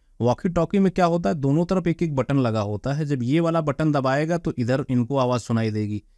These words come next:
और जब ये वाला बटन दबाएगा, तो इनको आवाज़ सुनाई देगी। लेकिन अगर दोनों एक साथ बटन दबाएंगे, तो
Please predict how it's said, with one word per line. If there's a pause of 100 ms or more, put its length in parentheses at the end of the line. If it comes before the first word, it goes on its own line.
(220)
और
जब
ये
वाला
बटन
दबाएगा,
तो
इनको
आवाज़
सुनाई
देगी।
लेकिन
अगर
दोनों
एक
साथ
बटन
दबाएंगे,
तो